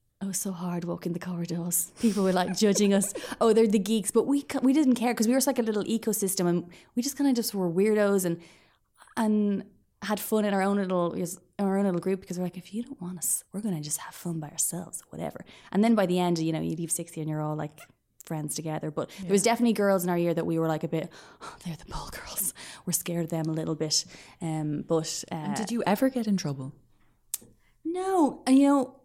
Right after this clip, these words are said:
Speaker 1: 'cause again, my best friend, well, I've loads of best friends, but she's the one I've known all my life. Leah was always like, when we used to play with Barbies when we were younger, I'd be like, "Okay, now the Barbies are perfect and we keep the elastics in their hair,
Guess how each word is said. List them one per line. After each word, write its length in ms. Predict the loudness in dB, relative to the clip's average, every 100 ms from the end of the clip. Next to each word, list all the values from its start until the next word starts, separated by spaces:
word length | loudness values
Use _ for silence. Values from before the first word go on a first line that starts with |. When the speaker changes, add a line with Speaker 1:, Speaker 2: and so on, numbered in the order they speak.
| -12
Speaker 1:
'cause 160 | -6 -2
again, 440 | 0 2 2 2 -2 -10 _ -12 -2
my 200 | 0 2
best 220 | 0 0
friend, 380 | -2 -2 -4 -8 -12 -4
well, 280 | 2 4
I've 140 | 4 2
loads 200 | 0 0
of 20 |
best 120 | -2
friends, 200 | -2 -4 0
but 260 | -2 -2 -10
she's 260 | -6 -2 0
the 40 |
one 80 | 0
I've 120 | -2
known 260 | -2 -2 -4 -2
all 80 |
my 100 | -2
life. 280 | 0 0 -2 -8 -20 -20 -20 _ _
Leah 280 | 0 4 4
was 160 | 4
always 260 | 2 2 2
like, 180 | 0 0
when 120 | 0
we 80 | 0
used 180 | 0 -2
to 40 |
play 120 | -2
with 120 | -2 -2
Barbies 300 | -2 -2 -2
when 100 | -2
we 60 |
were 80 | -2
younger, 240 | -4 -6 -8
I'd 100 | -10
be 60 | -10
like, 220 | -12 -14 -6
"Okay, 440 | -6 -6 -10 -12 -20 -20 -16 -4
now 220 | -2 -2
the 140 | -6
Barbies 360 | -4 -2 0 0
are 40 |
perfect 640 | -2 -4 -6 -6 -10 -10 -8
and 160 | -4 -2
we 100 | -4
keep 180 | -6 -2
the 80 |
elastics 440 | 0 0 -2 -4 0
in 60 |
their 120 | 0 0
hair, 280 | -2 -4